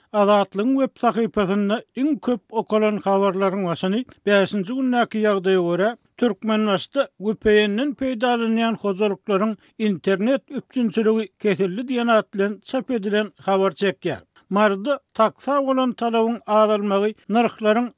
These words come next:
arzanlamagyna getirdi. Jany tebigatyň milli mudeýini haýwanlaryň haly alada döredýär diýen at bilen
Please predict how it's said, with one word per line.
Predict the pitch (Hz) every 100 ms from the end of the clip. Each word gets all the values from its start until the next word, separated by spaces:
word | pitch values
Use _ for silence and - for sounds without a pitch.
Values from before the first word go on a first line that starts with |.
| -
arzanlamagyna | 214 214 220 220 208 208 202 208
getirdi. | 208 196 196 156 131 - -
Jany | 190 208 220 269
tebigatyň | - 285 262 254 240 240 240 -
milli | 196 196 226 269
mudeýini | 262 247 240 226 220 226 - _
haýwanlaryň | - 208 220 202 196 190 202 294
haly | 208 233 220 226 -
alada | 196 202 190
döredýär | 254 254 247 220 240 233 202
diýen | 220 226
at | 214 -
bilen | 208 214